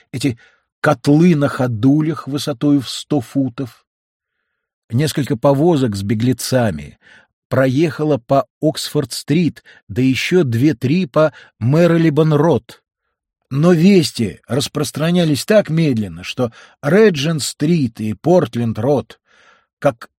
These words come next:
обыкновенно, по воскресным вечерам были полны гуляющими. Правда, местами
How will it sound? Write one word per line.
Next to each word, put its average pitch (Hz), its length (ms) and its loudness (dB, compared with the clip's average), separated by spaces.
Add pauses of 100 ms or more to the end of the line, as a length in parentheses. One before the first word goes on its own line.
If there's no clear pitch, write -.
(120)
обыкновенно, 135 1080 0
по 107 180 -12
воскресным 120 760 -4
вечерам 127 760 0
были 165 260 0
полны 113 420 -2
гуляющими. 107 1040 -6 (800)
Правда, 196 320 0
местами 151 840 2